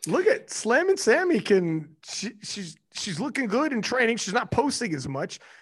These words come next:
staying a little low key, but I got a feeling. Um, and she's in a competitive class. You know, Milliken, she's got, like, a, you know, she's got, she's got a tough class. So if she gets pushed, then you gotta put the pedal to the floor a little more, and you feel the pressure. And sometimes it brings out the most in you.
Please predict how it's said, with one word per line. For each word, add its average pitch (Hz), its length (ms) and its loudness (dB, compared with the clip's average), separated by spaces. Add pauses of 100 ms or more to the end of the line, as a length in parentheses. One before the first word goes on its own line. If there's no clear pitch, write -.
staying 226 320 2
a 190 40 6
little 214 240 6
low 208 200 6
key, 220 300 0
but 165 160 0
I 160 120 2
got 196 140 0
a 185 40 0
feeling. 196 480 -4 (480)
Um, 156 480 2
and 202 360 6 (460)
she's 208 240 0
in 269 100 4
a 285 80 6
competitive 226 580 0
class. 151 520 -2 (320)
You 165 100 0
know, 165 120 4
Milliken, 165 420 2
she's 160 180 -6
got, 175 220 0
like, 147 240 -4
a, 135 300 -2 (140)
you 143 100 -8
know, 117 60 -12
she's - 180 -14
got, 147 220 -4
she's - 120 -14
got 160 200 -2
a 147 40 -6
tough - 320 -8
class. 151 380 -8
So 139 280 -2
if 175 160 0
she - 180 -8
gets 190 180 -2
pushed, 143 520 -6
then 139 160 -10
you 127 160 -12
gotta 123 320 -10 (400)
put - 120 -12
the 127 60 -10
pedal 151 220 -4
to 147 120 -8
the 127 60 -12
floor 151 260 -2
a 135 40 -2
little 135 180 -4
more, 139 220 -6
and 135 80 -8
you 120 80 -14
feel 151 160 -6
the 120 80 -12
pressure. 143 300 -6
And 120 60 -14
sometimes 135 340 -8
it 127 80 -8
brings 127 200 -8
out 131 100 -10
the 123 80 -14
most 123 260 -12
in 113 60 -16
you. 104 60 -18